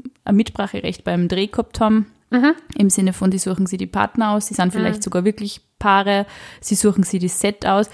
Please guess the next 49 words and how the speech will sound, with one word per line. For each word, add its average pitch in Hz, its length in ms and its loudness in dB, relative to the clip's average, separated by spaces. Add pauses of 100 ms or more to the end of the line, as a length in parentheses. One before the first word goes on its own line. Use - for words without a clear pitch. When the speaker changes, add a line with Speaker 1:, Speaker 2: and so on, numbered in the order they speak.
(220)
Speaker 1:
und 180 120 -2
du 175 40 0
hast 185 180 0
einfach 180 240 -6
den 185 140 -2
Unterschied 175 480 -2
so - 160 -4
krass - 560 -12
gemerkt. 175 420 -4
Das 196 100 -4
war 262 80 0
Speaker 2:
Mhm. - 40 2
Speaker 1:
der 170 280 -2
Wahnsinn. 202 920 0 (300)
Also 180 160 -2
sie 220 80 2
hat 220 80 4
immer 226 120 6
so 214 140 -2
einen 202 160 4
Film 247 220 4
eben 196 160 2
gezeigt 269 360 2
und 240 60 2
wir 226 60 4
haben 220 60 4
dann 214 80 0
gesagt, 214 180 -4
na 196 100 2
ja, 190 160 0
ich 190 80 -4
glaub, 185 220 -2
das 180 100 -10
ist 190 80 0
halt 190 160 -2
mehr 180 140 -2
so 180 400 -6 (340)
klassisch 226 640 -2
eben, 226 320 2
Speaker 2:
Mhm. 214 60 2
Speaker 1:
was 202 100 0
man 196 140 2
halt 190 100 -4
eben 185 180 -4
auf 185 120 -8
diese 190 180 -6
ganzen 185 260 -6
Seiten 202 320 0
findet. 220 280 -2